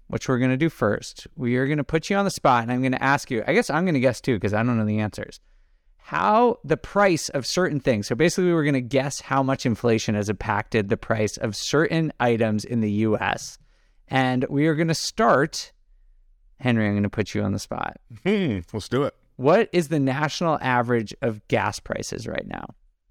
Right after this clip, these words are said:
Speaker 2: Man, I feel like these are, these are not fair questions for me. We're so cheap here in Arkansas compared to everywhere else, I would think.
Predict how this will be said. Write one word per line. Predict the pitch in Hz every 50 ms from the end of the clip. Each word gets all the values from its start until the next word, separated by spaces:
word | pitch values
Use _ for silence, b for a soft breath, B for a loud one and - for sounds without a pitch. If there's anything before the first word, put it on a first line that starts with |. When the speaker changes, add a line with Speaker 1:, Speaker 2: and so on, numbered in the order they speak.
| _ _
Speaker 2:
Man, | 151 143 151 165 156 127 104 95 85
I | - 113
feel | - 160 160
like | 160 147 127 98
these | 139 151 143 113
are, | 123 117 117
these | 113 113 131 147 131
are | 131 107 107
not | 110 113 117 101
fair | 117 107
questions | 101 - 113 117 117 - 98 85 -
for | - 90
me. | 85 82 85
We're | 87 101
so | - - 117 110
cheap | - - - 107 107 -
here | 110 95 87
in | 85
Arkansas | 82 82 95 - 90 82 - 90 82 82 82
compared | - 87 82 92 90 87
to | 87
everywhere | 85 85 87 85 82 82 82 87
else, | 92 92 -
I | 101 92
would | 95 95
think. | - 101 98 107 - -